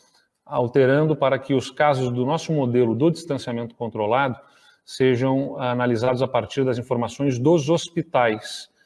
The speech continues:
a partir da informação da internação de pacientes confirmados com coronavírus,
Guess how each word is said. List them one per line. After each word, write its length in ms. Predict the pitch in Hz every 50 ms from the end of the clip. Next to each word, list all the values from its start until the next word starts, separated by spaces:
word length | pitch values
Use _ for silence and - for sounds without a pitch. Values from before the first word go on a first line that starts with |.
| _ _ _ _
a 60 | -
partir 380 | 110 117 110 107 - - 131 123
da 100 | 123 123
informação 560 | 120 123 - 127 120 117 107 - - 131 135
da 100 | 131 131
internação 960 | 135 143 139 - 151 143 139 143 139 - - - - - - 151 147 143 127
de 80 | 113 107
pacientes 640 | 101 - 107 - - - 120 117 127 123 - 120 -
confirmados 720 | - - 127 117 - 127 120 117 113 117 120 123 117 110
com 220 | - - 123 120 113
coronavírus, 720 | - 123 120 117 110 104 95 120 147 147 120 - - -